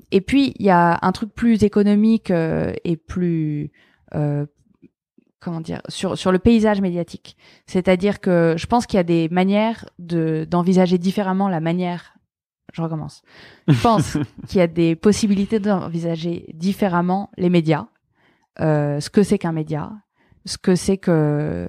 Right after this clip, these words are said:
Speaker 1: la production d'un contenu, euh, médiatique quel qu'il soit. Euh, je pense qu'on l'a vu récemment avec des boîtes, euh, comme Brut, par exemple, euh, et je pense que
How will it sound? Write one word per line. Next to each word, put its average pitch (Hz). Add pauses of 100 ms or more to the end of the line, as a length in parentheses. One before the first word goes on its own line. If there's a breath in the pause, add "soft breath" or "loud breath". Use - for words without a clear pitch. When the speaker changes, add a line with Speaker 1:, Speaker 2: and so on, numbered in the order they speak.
Speaker 1:
la 151
production 190
d'un 165
contenu, 180
euh, 156
médiatique 160
quel 160
qu'il 156
soit. 233 (580 loud breath)
Euh, 151
je -
pense 196
qu'on 196
l'a 170
vu 170
récemment 180
avec 160
des 160
boîtes, 165
euh, 156
comme 151
Brut, 165
par -
exemple, 160 (560 soft breath)
euh, 151 (400)
et 165
je -
pense 196
que 151